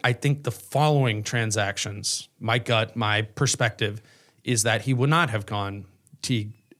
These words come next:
Teague and Gibson, and he would have used, he would have either waited on that or found a way to use all of that cap space on, and not even that this would have been that great, but maybe, maybe rather than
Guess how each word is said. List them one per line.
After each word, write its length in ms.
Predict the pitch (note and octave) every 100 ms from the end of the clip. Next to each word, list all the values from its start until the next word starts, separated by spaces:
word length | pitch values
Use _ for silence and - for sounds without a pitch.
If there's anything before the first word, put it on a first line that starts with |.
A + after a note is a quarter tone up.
| _ _ F#2+ -
Teague 280 | C3 A2
and 100 | A2 G#2
Gibson, 400 | G#2 - G#2+ G#2+
and 120 | G#2+
he 100 | A2+
would 160 | A2+
have 140 | A2 G#2
used, 420 | A#2 A2+ G#2+ - - - -
he 140 | - C3
would 80 |
have 120 | A2+ G#2+
either 220 | G#2+ G2
waited 380 | G2+ C3 C#3+ D3+
on 220 | D3+ D3+
that 280 | D3+ D#3+ D#3+ - _ _ _ _ _ _
or 120 | C3+ B2+
found 300 | C3+ B2 A#2+
a 60 |
way 320 | A2+ B2+ A#2+
to 500 | A2+ - B2 A#2 A2+ - _ _ _ _ _ _ _ _
use 360 | - A#2+ C#3+ A#2+
all 260 | - C#3+ D#3
of 120 | A#2
that 200 | G#2+ G#2+
cap 280 | - G2+ -
space 540 | - G2+ A2+ - - - _ _ _ _ _ _ _ _
on, 640 | A#2+ A2+ A2+ A2 A2 G#2 F#2 _ _ _ -
and 120 | G#2+
not 180 | G2+ G#2
even 160 | A#2 A#2
that 120 | A#2
this 160 | A#2 B2+
would 60 |
have 60 | A#2
been 160 | A#2+ A#2
that 180 | B2+ -
great, 240 | F3+ C#3
but 160 | A2+ A#2+
maybe, 480 | C#3 D3 C3+ B2 - - _ -
maybe 220 | E3+ E3+
rather 380 | C3+ C3 C3 A#2+
than 400 | A#2 G#2+ G#2